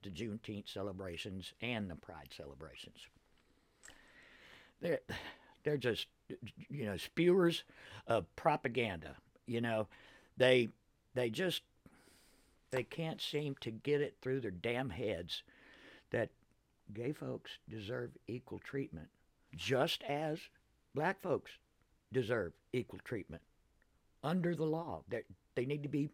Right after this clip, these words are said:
protected under the law. Those are also the people that shouted to the rooftops when, uh, Roe v. Wade was being challenged. They,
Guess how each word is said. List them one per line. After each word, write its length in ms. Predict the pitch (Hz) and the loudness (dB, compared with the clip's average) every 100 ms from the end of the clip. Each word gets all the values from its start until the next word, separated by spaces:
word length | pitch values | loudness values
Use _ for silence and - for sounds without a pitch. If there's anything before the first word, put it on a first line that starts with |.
| _ | _
protected 640 | - 135 180 170 - 107 - - | -6 -4 -6 -8 -4 -6 -6 -6
under 240 | 107 107 | -4 -2
the 140 | 120 143 | -2 -2
law. 480 | 139 175 143 - - _ _ _ _ _ _ _ _ _ _ _ _ - - - - - - - - | -2 -4 -6 -10 -20 _ _ _ _ _ _ _ _ _ _ _ _ -20 -20 -20 -20 -20 -20 -20 0
Those 200 | 120 123 | 2 2
are 140 | 127 | 2
also 360 | 107 104 - 95 | 2 0 0 -2
the 100 | - | -2
people 420 | - 107 90 117 | -6 -6 -2 0
that 180 | 92 87 _ _ _ _ _ | 0 -6 _ _ _ _ _
shouted 460 | - 120 120 120 117 | -4 0 0 0 -4
to 100 | 127 | -4
the 100 | 113 | 2
rooftops 640 | 143 160 110 78 78 - - - _ _ _ _ _ _ _ - - | 2 0 -4 -10 -10 -14 -16 -18 _ _ _ _ _ _ _ -20 -16
when, 320 | - 104 98 95 | -6 -4 -4 -6
uh, 220 | 85 80 - _ _ _ _ _ _ - | -6 -10 -14 _ _ _ _ _ _ -10
Roe 220 | 104 107 | -2 -2
v. 160 | 104 107 | 0 -2
Wade 520 | 95 123 117 87 76 - _ - - - - - - | 0 2 2 0 -6 -12 _ -20 -20 -20 -20 -20 -12
was 180 | - 90 | -6 -6
being 380 | 90 101 85 76 - | 0 -2 -2 -10 -12
challenged. 720 | - - 85 87 64 76 - - - - - - _ _ _ _ | -4 -2 -2 -6 -12 -10 -10 -10 -14 -20 -20 -20 _ _ _ _
They, 200 | - 95 | -8 -8